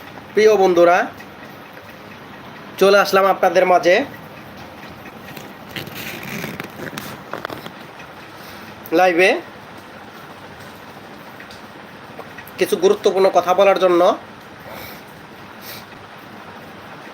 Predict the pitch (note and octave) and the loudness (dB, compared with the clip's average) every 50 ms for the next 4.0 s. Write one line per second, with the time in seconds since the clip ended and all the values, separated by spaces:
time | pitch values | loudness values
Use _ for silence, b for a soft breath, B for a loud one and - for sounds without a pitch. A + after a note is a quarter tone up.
0 | - - - - - - - - - - - - - - D3+ E3 E3 F3 F3+ F3+ | -20 -20 -20 -20 -20 -20 -20 -20 -20 -20 -16 -12 -6 -2 0 0 2 2 2 2
1 | F#3 F#3 F3+ F#3+ F#3 F3 D#3+ - - - - - - - - - - - - - | 2 2 4 4 4 2 0 -4 -12 -16 -20 -20 -20 -20 -20 -20 -20 -20 -20 -20
2 | - - - - - - - - - - - - - - - D3 D#3 D#3 D#3+ E3 | -20 -20 -20 -20 -20 -20 -20 -20 -20 -20 -20 -20 -20 -4 0 2 2 4 4 4
3 | F3+ F#3+ G3+ G#3+ G#3+ G#3 G#3 G#3 G3+ - E3 F3+ - G#3 F#3+ F#3+ G3 G3 F#3+ F3+ | 4 4 4 4 4 4 6 4 2 0 -2 0 0 2 4 4 4 2 2 0